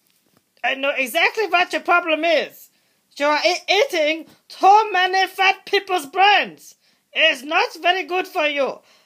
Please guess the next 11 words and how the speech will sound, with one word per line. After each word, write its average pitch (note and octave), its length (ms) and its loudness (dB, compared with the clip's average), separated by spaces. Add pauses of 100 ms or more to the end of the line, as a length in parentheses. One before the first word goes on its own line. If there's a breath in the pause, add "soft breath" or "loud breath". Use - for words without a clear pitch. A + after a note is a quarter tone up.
(140 soft breath)
I A#3+ 180 0
have C4+ 260 -4
one G#4 260 -2
solution. E4+ 640 -8 (120)
I A3 140 -6
can C4 300 -8
cut D4+ 360 -6
it F4+ 200 -10
out C#4+ 300 -2 (140)
of B3 160 -4
you. C4 360 -4